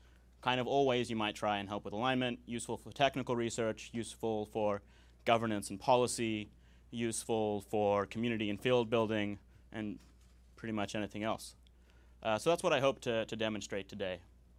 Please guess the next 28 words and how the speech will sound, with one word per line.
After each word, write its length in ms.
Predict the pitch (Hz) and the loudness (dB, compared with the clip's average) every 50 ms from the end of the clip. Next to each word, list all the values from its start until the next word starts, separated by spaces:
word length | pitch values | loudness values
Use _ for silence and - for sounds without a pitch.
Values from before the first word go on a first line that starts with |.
| - - - - - - - - - _ - - - - - - - - - - - - - - - - - - - - - | -20 -20 -20 -20 -20 -20 -20 -20 -20 _ -20 -20 -20 -20 -20 -20 -20 -20 -20 -20 -20 -20 -20 -20 -20 -20 -20 -20 -20 -10 -4
As 140 | - 139 135 | -4 -2 0
regards 420 | 160 151 156 160 160 156 147 - - | 0 2 4 6 6 6 4 0 -4
to 520 | - - 147 143 139 135 135 131 131 127 - - | -2 0 0 2 2 2 0 0 -2 -2 -4 -4
the 360 | 120 120 123 120 120 117 113 107 | -4 -2 0 0 0 0 -2 -4
structure 680 | - - - - 247 254 - - - 175 165 165 135 | -6 -4 2 2 2 2 2 0 0 2 2 4 4
of 200 | 123 151 147 139 | 4 2 2 2
this 180 | 156 143 - | -2 -2 2
workshop, 520 | 156 156 151 151 - 175 151 151 151 - - - - - - - - - - - - | 2 2 2 2 4 4 4 4 4 0 -8 -20 -20 -20 -20 -20 -20 -20 -20 -14 -8
the 80 | - 123 | -8 2
first 340 | - 175 175 170 170 - - | 8 8 8 8 8 6 4
ten 180 | 175 156 143 | 4 6 6
minutes 360 | 139 143 151 151 143 143 - | 6 6 4 4 2 0 -2
will 100 | - 123 | -4 -2
just 240 | 110 120 135 127 - | 0 0 -2 0 0
be 80 | - 135 | 0 2
me 160 | 127 127 117 | 2 2 0
talking 560 | 107 - 143 135 127 - 147 143 139 135 135 | 4 4 4 4 4 2 -2 -2 -2 -2 -4
and 140 | 123 120 110 | -4 -6 -4
kind 180 | - 123 117 117 | -2 -2 -2 -2
of 80 | 104 | -4
sharing 400 | - - 127 120 120 117 117 113 | -4 -4 -2 -2 0 -2 -2 -4
a 40 | 104 | -4
simple 340 | - - - 135 - 123 117 | -4 -2 -4 -2 -2 0 0
model 360 | 110 104 107 110 120 117 120 | 4 4 4 4 4 0 -2
for 180 | 117 - 117 107 | -2 -2 -4 0
why 280 | 101 101 98 104 107 110 | 4 6 6 8 8 6
I 60 | 110 | 4
think 380 | - - 117 113 113 113 - | 4 2 0 0 -2 -4 -8